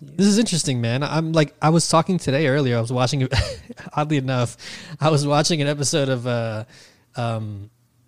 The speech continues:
Speaker 2: Living Single with, uh, Alonzo Mourning, and I was
Speaker 1: <laughs>
Speaker 2: like, I was like, "Damn, yo, I kinda miss basketball. I took that
Speaker 1: <laughs> I,
Speaker 2: shit for
Speaker 1: man,
Speaker 2: granted."
Speaker 1: I miss basketball so much, man.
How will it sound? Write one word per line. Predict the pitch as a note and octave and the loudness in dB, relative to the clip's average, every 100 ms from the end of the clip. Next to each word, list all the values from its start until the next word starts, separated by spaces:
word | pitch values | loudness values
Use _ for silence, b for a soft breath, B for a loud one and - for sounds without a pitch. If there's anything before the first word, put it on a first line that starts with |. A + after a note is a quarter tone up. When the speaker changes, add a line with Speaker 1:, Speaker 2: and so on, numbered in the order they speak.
| _ | _
Speaker 2:
Living | D3 C#3 C3+ | -4 -2 -2
Single | - D3 C3 A2 G2+ _ _ _ | -2 -2 -2 -4 -8 _ _ _
with, | A#2+ A2+ | -8 -4
uh, | A#2+ A2 G#2 G2+ G2+ b b b _ _ | -4 -4 -4 -8 -12 b b b _ _
Alonzo | - B2 B2+ B2 A#2+ | -6 -2 0 0 -2
Mourning, | A#2+ C3+ B2+ A2+ G#2 - b b | 0 -2 -2 -4 -8 -14 b b
and | - C3 - | -2 0 0
I | A#2+ | 0
was | A2 | 0
Speaker 1:
<laughs> | |
Speaker 2:
like, | A#2 G#2+ - - B B B B - | 0 -2 -6 -18 B B B B -8
I | |
was | A#2 | -4
like, | A#2+ | -4
"Damn, | G#2+ B2+ C#3+ A#2 | -2 0 0 0
yo, | A#2+ A#2 | 0 0
I | A2+ | -2
kinda | - E3+ | -2 -2
miss | F#3 A#2+ | 0 -2
basketball. | G#2 G2+ G#2 D#3 - A2+ G2 - | -4 -6 -2 -2 -4 -6 -2 2
I | D3+ | 2
took | - | 4
that | A#2 | 4
Speaker 1:
<laughs> | |
I, | - | 4
Speaker 2:
shit | - C#3 | 2 -2
for | - | -6
Speaker 1:
man, | F#2 | -6
Speaker 2:
granted." | G2+ A#2+ C#3 A#2 A2+ | -4 0 0 -2 -4
Speaker 1:
I | |
miss | G#2 G2+ | -6 -8
basketball | - F#2+ F#2+ G2 F#2+ | -8 -8 -8 -10 -12
so | - G2 | -10 -10
much, | G2 G2 F#2+ | -8 -8 -10
man. | G#2+ G2 G2 | -10 -8 -10